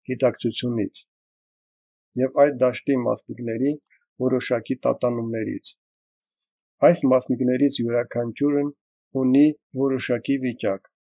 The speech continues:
այսինքն մեկ քվանտային մասնիկը միաժամանակ ունի երկու վիճակ՝ աջ տորսիոն դաշտ,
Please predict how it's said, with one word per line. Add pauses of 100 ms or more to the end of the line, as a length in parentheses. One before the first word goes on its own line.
(120)
այսինքն (160)
մեկ
քվանտային (180)
մասնիկը (240)
միաժամանակ
ունի
երկու
վիճակ՝ (680)
աջ
տորսիոն
դաշտ,